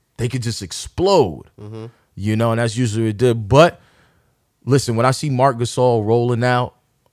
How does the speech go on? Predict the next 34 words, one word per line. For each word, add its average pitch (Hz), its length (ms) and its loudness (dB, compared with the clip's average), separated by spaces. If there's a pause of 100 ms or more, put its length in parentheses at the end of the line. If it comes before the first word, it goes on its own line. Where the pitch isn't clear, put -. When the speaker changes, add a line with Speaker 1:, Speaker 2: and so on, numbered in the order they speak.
(120)
Speaker 1:
off 113 220 -2
the 104 80 -8
pick - 460 2
to - 120 -10
guard 117 300 2
Steph 120 340 -4
Curry, 123 480 -2
and 98 120 -4
I 98 80 -4
see 110 520 -4 (220)
Siakam 117 720 -2
and 120 80 -2
all 120 180 0
these 120 220 -2
guys 113 380 0
p-, - 140 -12
applying 117 420 -6
the 110 60 -4
pressure, 139 360 -2 (340)
and, 110 180 -4
and, 113 220 -4
and 117 300 -6
the 117 80 0
thing, 233 600 2
the 127 180 -4
thing 202 340 -2
that 127 200 0
I 120 220 0
enjoyed 107 640 -2
most 104 600 -4 (280)
out 98 180 0
of 92 140 -4
that 90 320 -6
game 92 480 -4